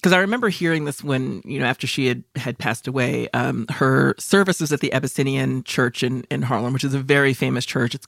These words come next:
gorgeous. And Tyler Perry, you know, gave part of her eulogy or, you know, kind of stood up and,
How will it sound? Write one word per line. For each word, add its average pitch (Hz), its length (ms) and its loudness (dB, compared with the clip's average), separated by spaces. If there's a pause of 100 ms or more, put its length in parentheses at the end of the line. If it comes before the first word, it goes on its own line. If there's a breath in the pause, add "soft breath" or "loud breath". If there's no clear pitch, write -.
(160)
gorgeous. 127 480 0 (460 loud breath)
And 156 160 2
Tyler 165 260 4
Perry, 147 400 2 (460)
you 147 120 2
know, 131 60 2
gave 139 180 -2
part 131 200 0
of 131 100 -2
her 131 380 0 (100)
eulogy 143 520 2
or, 127 100 4
you 127 160 -2
know, 127 100 0
kind 123 200 0
of 127 60 -2
stood 123 220 -6
up 117 120 -8
and, - 180 -6